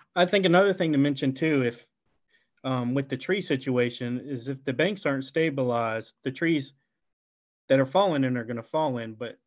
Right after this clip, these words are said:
you also have the potential to lose more trees in the future than you would with the bank stabilization project. And your engineers should be able to tell you,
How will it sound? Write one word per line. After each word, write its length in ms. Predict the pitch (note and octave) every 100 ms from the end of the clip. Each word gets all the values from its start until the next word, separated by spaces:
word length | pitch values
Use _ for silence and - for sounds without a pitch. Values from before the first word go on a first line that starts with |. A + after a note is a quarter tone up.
| _ _ _
you 240 | E3+ C3+ C3+
also 320 | D3+ E3 D3+
have 100 | B2+
the 60 | A#2+
potential 460 | C3+ C#3 C3 B2+
to 60 | A#2+
lose 320 | A#2 C3 A#2+
more 300 | A#2+ C#3 C#3
trees 680 | C3 C3+ A#2+ A#2 G#2+ - _ _ _ _ _ _ _ _ _ _ -
in 120 | B2+
the 60 |
future 420 | A#2+ D3+ D3 C3+ A#2+
than 180 | B2
you 120 | B2 A#2
would 240 | B2+ C3
with 200 | A#2 A2+
the 60 | A2
bank 260 | B2 A#2+
stabilization 880 | - B2 A2+ G#2+ A2 G#2 B2 B2+ G2+
project. 480 | A2+ G2+ F#2+ G2 -
And 160 | C#3+ C3
your 120 | C3+
engineers 760 | D#3+ F3+ B2+ D3 C3 A2+ - _ _ _ _ _ -
should 380 | - G#3+ F#3
be 140 | C3+ C#3
able 140 | C3
to 80 | A2+
tell 260 | G#2+ C3+ C3
you, 360 | A#2 A#2 A2